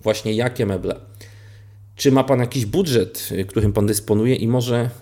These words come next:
chcemy w tym budżecie się znajdować, żebyśmy nie przekroczyli, bo może pan ma tylko tysiąc złotych, więc ja nie będę proponował mebli za dwa, trzy tysiące złotych.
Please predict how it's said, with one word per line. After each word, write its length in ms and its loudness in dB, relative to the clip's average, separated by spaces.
chcemy 500 0
w 80 -6
tym 180 0
budżecie 760 0
się 160 -4
znajdować, 500 2
żebyśmy 300 -2
nie 120 2
przekroczyli, 680 0
bo 280 2
może 200 4
pan 140 0
ma 120 2
tylko 240 0
tysiąc 340 0
złotych, 420 4
więc 240 2
ja 80 8
nie 120 0
będę 240 4
proponował 460 0
mebli 320 2
za 120 0
dwa, 260 0
trzy 160 -8
tysiące 420 -6
złotych. 420 -6